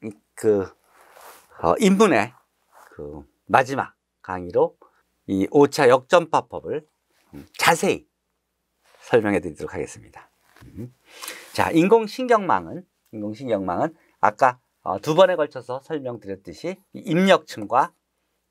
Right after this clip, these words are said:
또 은닉층, 히든 레이어, 중간층이죠. 히-, 어, 그걸 우리가 이걸 히든 레이어라고 부릅니다. 그다음 아웃풋 레이어, 출력층으로 구성되어 있습니다. 음. 자, 인풋과 아웃풋에 대해서는 아까 벡-, 벡터 X, 벡터 Y로,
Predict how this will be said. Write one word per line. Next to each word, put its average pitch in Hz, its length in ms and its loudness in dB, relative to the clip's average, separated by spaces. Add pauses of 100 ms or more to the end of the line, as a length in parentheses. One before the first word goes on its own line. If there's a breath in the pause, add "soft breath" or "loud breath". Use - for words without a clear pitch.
또 113 200 0
은닉층, 190 600 0
히든 160 260 -2
레이어, 95 280 0
중간층이죠. 101 920 -2 (440 soft breath)
히-, - 480 -10
어, 87 140 -6
그걸 104 180 -2
우리가 120 340 2 (200 soft breath)
이걸 113 160 0
히든 262 340 -2
레이어라고 101 400 2
부릅니다. 67 480 -20 (180)
그다음 120 360 -2
아웃풋 156 540 2
레이어, 104 360 -6 (540)
출력층으로 113 760 -2
구성되어 98 680 -6 (160)
있습니다. 127 560 -10 (420)
음. 131 180 -10 (240 loud breath)
자, 87 200 0 (220 loud breath)
인풋과 190 640 4
아웃풋에 151 460 2
대해서는 127 500 -4 (200)
아까 - 240 -2
벡-, - 480 -4
벡터 139 340 -4
X, 104 320 -2
벡터 120 360 0
Y로, 120 580 2